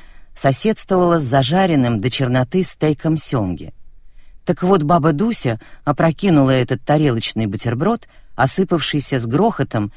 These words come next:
и гости тут же замолчали. Даже тамада замолчал,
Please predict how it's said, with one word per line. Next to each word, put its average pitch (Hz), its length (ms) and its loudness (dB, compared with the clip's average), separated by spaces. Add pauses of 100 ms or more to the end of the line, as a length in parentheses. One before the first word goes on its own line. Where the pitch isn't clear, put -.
(200)
и 143 140 2
гости 156 400 0
тут 208 220 0
же 175 120 2
замолчали. 147 720 -2 (840)
Даже 160 320 0
тамада 170 440 2
замолчал, 104 640 -2